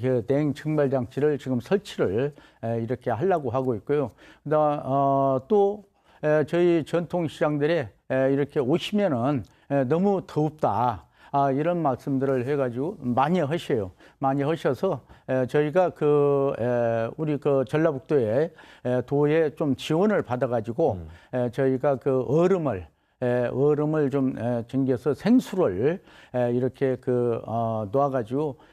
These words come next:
Speaker 1: 에, 오시는 고객들이 잠깐 갈증을 좀 먹게끔, 에, 이렇게, 에, 지금 대처를 했고요. 그다음에, 어, 저희가 그 시장에 오시면은, 저희 전통시장에 오시면은,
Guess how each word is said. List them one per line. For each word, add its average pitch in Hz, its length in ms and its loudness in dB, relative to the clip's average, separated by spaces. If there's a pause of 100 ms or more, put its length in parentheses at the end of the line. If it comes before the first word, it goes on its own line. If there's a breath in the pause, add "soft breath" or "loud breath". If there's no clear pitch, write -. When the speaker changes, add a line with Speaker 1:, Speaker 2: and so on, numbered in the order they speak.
Speaker 1:
에, 127 100 2
오시는 147 560 0
고객들이 131 800 -2 (260 soft breath)
잠깐 143 460 -2
갈증을 139 560 -2
좀 131 520 -2
먹게끔, 131 580 -2 (320 soft breath)
에, 123 200 0
이렇게, 139 560 -2
에, 110 460 -4 (120)
지금 127 240 -2
대처를 131 540 -2
했고요. 135 420 0 (440 loud breath)
그다음에, 170 720 0
어, 135 840 2
저희가 165 520 2
그 147 640 2 (240 loud breath)
시장에 214 480 0
오시면은, 147 640 -2
저희 135 220 0
전통시장에 147 800 -4
오시면은, 135 680 0